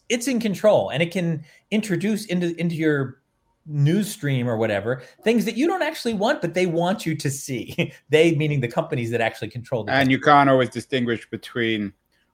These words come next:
Speaker 2: what you're seeing, which is content, and what you're seeing is advertising. Extending the ba-, the bicycle metaphor, um, uh,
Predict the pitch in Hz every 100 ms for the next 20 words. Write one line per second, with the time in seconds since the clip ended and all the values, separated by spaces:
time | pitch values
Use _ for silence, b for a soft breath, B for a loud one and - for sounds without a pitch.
0 | - 123 113 113 - 135 123 113 104 95
1 | 101 - - 135 127 123 113 101 104 95
2 | - 117 107 101 98 110 110 107 - 104
3 | 131 190 202 - 285 285 262 175 170 -
4 | - - 147 180 180 170 - 143 120 117
5 | 107 107 - 110 107 104 104 - _ 117
6 | 117 110 107 104 - _ _ _ _ -
7 | _ _ _ _ _ _ _ _ - 139
8 | 135 143